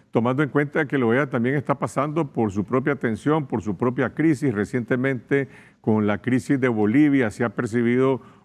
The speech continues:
una división bastante marcada en la Organización de Estados Americanos? Por otro lado, hay crisis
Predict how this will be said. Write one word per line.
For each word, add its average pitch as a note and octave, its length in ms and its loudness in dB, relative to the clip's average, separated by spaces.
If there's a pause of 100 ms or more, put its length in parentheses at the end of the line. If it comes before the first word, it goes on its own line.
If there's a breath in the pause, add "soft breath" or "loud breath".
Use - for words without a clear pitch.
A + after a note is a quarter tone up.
una A#2 340 0
división C3+ 840 0 (120)
bastante A2+ 440 -4
marcada B2 680 -2 (320 loud breath)
en A2 180 2
la G2+ 80 0
Organización G2+ 560 -2
de A#2+ 80 -2
Estados A#2 320 -2
Americanos? A#2 640 -2
Por G2+ 120 -4
otro G#2+ 220 0
lado, B2 460 0
hay B2 440 0 (360 loud breath)
crisis C3 640 2